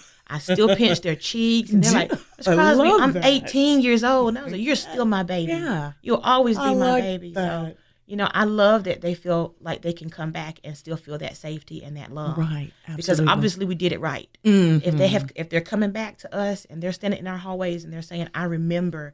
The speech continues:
Speaker 1: and I
Speaker 2: Right.
Speaker 1: thank you," we did it right.
Speaker 2: Excellent
Speaker 1: So,
Speaker 2: point.
Speaker 1: you know, we're doing something good
Speaker 2: Yeah.
Speaker 1: at Vandalia.
Speaker 2: That's
Speaker 1: <laughs>
Speaker 2: right.
Speaker 1: Vandalia strong.
Speaker 2: That's right.
Speaker 1: <laughs>
Speaker 2: And here's another good thing to stress, Sherry.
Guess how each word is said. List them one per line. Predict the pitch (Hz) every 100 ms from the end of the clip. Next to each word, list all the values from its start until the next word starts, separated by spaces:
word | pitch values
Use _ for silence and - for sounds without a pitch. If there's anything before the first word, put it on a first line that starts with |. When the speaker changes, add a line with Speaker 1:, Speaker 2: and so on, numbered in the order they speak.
| _
Speaker 1:
and | 139 143 170
I | 151
Speaker 2:
Right. | -
Speaker 1:
thank | 175 175 -
you," | 151 143 143 _ _
we | 160 214
did | 190 190
it | 175 165
right. | 123 101 - -
Speaker 2:
Excellent | 156 147 156 139 -
Speaker 1:
So, | -
Speaker 2:
point. | 131 160
Speaker 1:
you | 180
know, | 160 143 - _ _ _
we're | 180
doing | 180 202
something | 185 190 175 147 143 _
good | 175 170
Speaker 2:
Yeah. | 127 120 _
Speaker 1:
at | - 143
Vandalia. | 160 147 147 156 -
Speaker 2:
That's | 160 143
Speaker 1:
<laughs> | 214
Speaker 2:
right. | 151 139
Speaker 1:
Vandalia | 190 226 214 196
strong. | 180 196 147 - _
Speaker 2:
That's | 147 143 -
right. | 156 135 143 208 202
Speaker 1:
<laughs> | -
Speaker 2:
And | 269
here's | 359 285
another | 170 160 165
good | 156 156 156
thing | 151 139
to | -
stress, | - - 151 135 131 - - - -
Sherry. | - 175 151